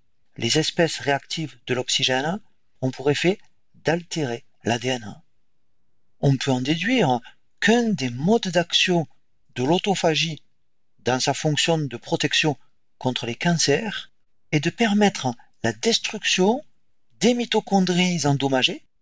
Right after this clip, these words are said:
ce qui réduit leur production d'espèces réactives de l'oxygène et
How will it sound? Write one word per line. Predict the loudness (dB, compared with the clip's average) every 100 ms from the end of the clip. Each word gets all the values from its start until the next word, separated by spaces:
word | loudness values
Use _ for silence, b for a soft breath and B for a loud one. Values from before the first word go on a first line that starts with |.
| _ _ _
ce | -6 -4
qui | 0 0
réduit | 0 0 2 2 2 -6 _ _ _
leur | -6 -6 -12
production | -2 -2 0 -2 2 0 -2 -14 _ _ _ -4
d'espèces | 0 0 0 0 -2 -6 -8 -16 _ _ -4
réactives | 0 0 -2 -4 -4 -4 -6 -10 _ _ _
de | 0
l'oxygène | 0 0 -2 -2 -2 -10 -10 _ _ _ _ _ _
et | -2 -2 -2